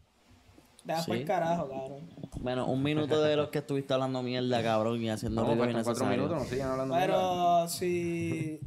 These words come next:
Speaker 1: fuera al revés, que la mujer quiere el hijo y el, digo, la mujer no quiere el hijo y el hombre sí, pues obviamente él no lo,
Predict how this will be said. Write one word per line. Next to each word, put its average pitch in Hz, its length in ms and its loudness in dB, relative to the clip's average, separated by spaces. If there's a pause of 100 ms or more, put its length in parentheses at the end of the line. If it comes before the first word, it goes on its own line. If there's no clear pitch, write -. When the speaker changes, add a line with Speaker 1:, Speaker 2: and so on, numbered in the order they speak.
Speaker 1:
fuera 175 320 2
al 185 60 -2
revés, 196 580 2
que 170 100 -4
la 156 120 -2
mujer 160 360 -6
quiere 175 240 -4
el 175 60 -6
hijo 175 280 -4
y 160 160 -6
el, 151 160 -8 (100)
digo, 165 200 -2
la 151 120 -2
mujer 151 220 -8
no 160 120 -8
quiere 170 180 -6
el 160 100 -10
hijo 165 240 -6
y 156 80 -6
el 147 100 -6
hombre 147 300 -8
sí, 160 380 -6 (720)
pues 139 140 -8
obviamente 151 500 -4
él 151 100 -10
no 147 120 -10
lo, 139 560 -8